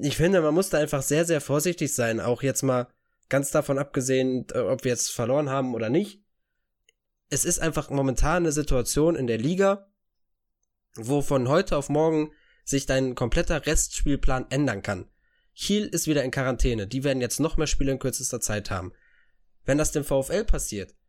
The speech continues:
und man auch noch so viele englische Wochen bekommt, dann kann das halt auch übel enden. Oder wenn der V F L, ja, man muss ja noch nicht mal selbst betroffen sein. Wir haben da ja in der letzten Folge drüber geredet.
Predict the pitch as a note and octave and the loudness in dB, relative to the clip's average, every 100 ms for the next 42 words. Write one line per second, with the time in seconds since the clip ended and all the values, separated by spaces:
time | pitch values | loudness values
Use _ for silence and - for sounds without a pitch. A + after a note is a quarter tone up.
0 | _ - B2+ C#3 C3 E3 G3+ D#3 C3 A2+ | _ -4 -4 -2 -2 0 0 -2 -4 -2
1 | A2+ A2+ A2 - G#2+ G#2+ G2 F#2+ F#2+ F2+ | -2 -2 -2 -2 -4 -4 -4 -4 -6 -8
2 | - _ _ - - D#3+ D#3 D3 C#3 E3+ | -14 _ _ -4 -2 0 -2 0 -2 -2
3 | - - C3+ A#2+ A2+ A2+ G#2 F2+ - _ | -4 -4 -2 -2 -2 -6 -8 -10 -16 _
4 | - B2 B2+ D3 C#3 D3+ C#3+ D3 D3 - | -6 -2 0 0 0 0 0 0 0 0
5 | C3+ C3+ C3+ E3 - D3+ D3 D3 B2 C3 | -2 0 2 2 2 -2 -2 -2 0 0
6 | E3+ - - - - - G#2+ G#2+ G#2+ B2+ | 0 -4 -6 -6 -4 -4 -2 -2 -2 0
7 | B2 A#2 A#2 B2 - B2+ B2+ B2 A#2 B2 | 0 0 0 -2 -4 -4 -2 -2 -2 -2
8 | A2+ G#2+ C3+ C#3 | -2 -2 -2 -2